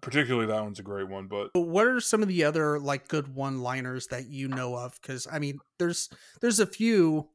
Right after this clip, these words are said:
Speaker 2: uh, that I remember, but you ha-, also have seen this movie a few more times than I have.
Speaker 1: There's a, there's a good one where one of the, um, one of the women in the movie calls him a cop, <laughs> and, and Pliskin says, "No, I'm an asshole."
Speaker 2: <laughs>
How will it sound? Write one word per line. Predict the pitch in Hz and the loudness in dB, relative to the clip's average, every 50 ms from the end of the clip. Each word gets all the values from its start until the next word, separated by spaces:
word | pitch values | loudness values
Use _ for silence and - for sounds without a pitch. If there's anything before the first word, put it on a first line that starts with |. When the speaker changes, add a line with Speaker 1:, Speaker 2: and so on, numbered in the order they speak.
| _ _ _ _ | _ _ _ _
Speaker 2:
uh, | - 156 151 147 151 156 | -10 -8 -8 -8 -6 -4
that | 147 151 147 147 - | -2 -2 -2 -2 -4
I | 123 143 151 | -4 -4 -4
remember, | 151 147 151 147 147 147 143 143 151 147 147 | -2 -2 -2 -2 -2 -2 -2 0 0 -2 -2
but | 147 135 - - 139 135 135 160 | -4 -4 -4 -2 0 0 -2 -2
you | 165 165 180 185 185 185 170 - | -4 -2 0 0 0 0 0 -2
ha-, | - 156 - - | -2 -4 -4 0
also | 170 170 165 - 160 135 | 0 2 2 2 0 -2
have | 117 131 - | -4 -4 -4
seen | - - - 170 160 147 | -4 -2 -2 -2 -2 -2
this | 139 127 - - | -4 -4 -6 -6
movie | 143 135 131 127 131 131 | -6 -6 -6 -6 -6 -6
a | 127 | -6
few | - - - 139 | -8 -8 -10 -10
more | 131 117 127 127 | -10 -10 -12 -14
times | - - 135 135 131 131 - | -14 -12 -12 -12 -10 -10 -12
than | 139 135 135 | -12 -12 -12
I | 131 131 - - | -12 -14 -12 -10
have. | 139 135 131 135 - - - _ _ _ _ | -10 -10 -10 -10 -14 -18 -20 _ _ _ _
Speaker 1:
There's | - 135 139 135 139 127 | -2 4 6 6 8 8
a, | 139 135 139 | 6 6 6
there's | 135 139 139 139 | 6 4 4 4
a | 135 | 4
good | 160 156 | 4 4
one | 156 156 147 | 4 4 4
where | 139 139 135 | 4 2 2
one | 131 127 135 139 139 | 2 0 2 2 2
of | 135 | 2
the, | 131 127 123 123 123 113 107 113 117 113 107 104 104 | 2 2 2 0 0 -2 -4 -4 -4 -4 -4 -4 -6
um, | 107 110 113 120 - _ _ _ - - - - _ _ - - _ _ _ _ _ _ _ _ _ _ _ - - - - - - | -6 -8 -8 -10 -12 _ _ _ -20 -20 -20 -20 _ _ -20 -20 _ _ _ _ _ _ _ _ _ _ _ -20 -20 -20 -20 -14 -6
one | 147 143 139 | -2 0 0
of | 135 127 | 2 2
the | |
women | 131 131 131 127 | 2 2 2 2
in | 123 120 | 0 0
the | 123 | 0
movie | 127 120 123 120 120 120 113 - _ _ _ _ _ _ - | 0 0 0 -2 -2 -4 -6 -10 _ _ _ _ _ _ -4
calls | - 151 131 123 | 0 0 2 2
him | 131 117 | 0 -2
a | 110 | -4
cop, | - - 123 117 117 117 117 - | 0 2 4 6 6 4 2 -2
<laughs> | |
and, | - 107 - - - - - | -6 -8 -8 -8 -6 -6 -6
and | 185 135 110 - - | -4 -4 -6 -8 -6
Pliskin | - 139 131 - - 120 - | -2 -2 -2 -2 -4 -10 -8
says, | 135 120 110 | -6 -6 -6
"No, | 117 113 113 117 | -4 -2 0 0
I'm | 117 113 | 0 -2
an | 104 | -2
asshole." | 107 107 113 113 - - 127 120 120 127 127 127 _ _ | -4 -4 -4 -4 -6 -6 -6 -4 -4 -6 -8 -10 _ _
Speaker 2:
<laughs> | _ - | _ 6